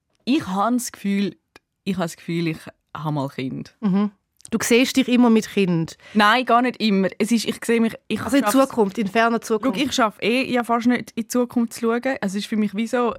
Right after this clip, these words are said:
Speaker 1: es ist, ich sehe einfach das nicht und das macht mir <laughs> manchmal Angst. Also ich habe früher darum immer das Gefühl gehabt, dass ich,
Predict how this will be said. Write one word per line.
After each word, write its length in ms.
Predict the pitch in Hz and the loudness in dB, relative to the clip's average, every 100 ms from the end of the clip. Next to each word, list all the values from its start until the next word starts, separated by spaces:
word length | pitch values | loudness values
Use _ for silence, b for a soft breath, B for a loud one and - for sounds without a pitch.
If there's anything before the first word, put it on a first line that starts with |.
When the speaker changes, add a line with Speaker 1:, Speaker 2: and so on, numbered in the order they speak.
| _ | _
Speaker 1:
es 100 | 196 | -6
ist, 120 | 185 - | -6 -10
ich 100 | - | -14
sehe 180 | - 196 | -8 -8
einfach 160 | 240 - | -8 -10
das 160 | 254 | -4
nicht 320 | 240 233 339 - | -2 -2 -6 -10
und 140 | 208 | -6
das 60 | 208 | -4
macht 180 | 202 | -4
mir 100 | - 170 | -4 -2
<laughs> 0 | |
manchmal 640 | 180 202 - - - 190 - | -2 -4 -10 -8 -2 -2 -2
Angst. 440 | 302 - - - _ B B B | -6 -6 -10 -14 _ B B B
Also 120 | 226 | 2
ich 40 | |
habe 120 | 226 214 | 2 0
früher 180 | 247 262 | 2 2
darum 200 | 233 214 | 2 -2
immer 220 | - 220 233 | -2 -2 -2
das 100 | - | -4
Gefühl 140 | 214 | -6
gehabt, 220 | 202 190 | -4 -4
dass 100 | 185 | -6
ich, 80 | 185 | -10